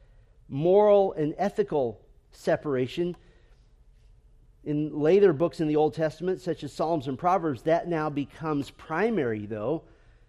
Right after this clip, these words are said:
You have holiness as the doing of righteousness, of speaking truth, walking humbly. So the basic idea in the Old Testament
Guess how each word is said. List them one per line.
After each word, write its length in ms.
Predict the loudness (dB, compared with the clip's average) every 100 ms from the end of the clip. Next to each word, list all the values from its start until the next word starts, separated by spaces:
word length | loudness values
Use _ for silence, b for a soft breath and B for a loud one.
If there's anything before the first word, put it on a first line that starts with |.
| b -10
You 160 | -4
have 200 | 0 0
holiness 760 | 0 2 4 4 2 -2 -6 -20 b _
as 220 | -4 -4
the 80 | -6
doing 380 | 0 4 4 2
of 120 | 0
righteousness, 640 | 0 0 -4 -8 -10 -8
of 120 | -12
speaking 420 | -8 -8 -4 -4
truth, 420 | -4 0 0 0 -6 b b b
walking 560 | 0 0 0 -2 -2
humbly. 640 | -6 -4 -2 0 -2 -4 -8 -20 _ _ _ _ _ _ _ _ _
So 200 | 0 0
the 80 | 4
basic 400 | 4 4 -2 0
idea 420 | 0 2 2 2
in 200 | 2 0
the 80 | 2
Old 180 | 2 2
Testament 520 | -2 -2 -4 -4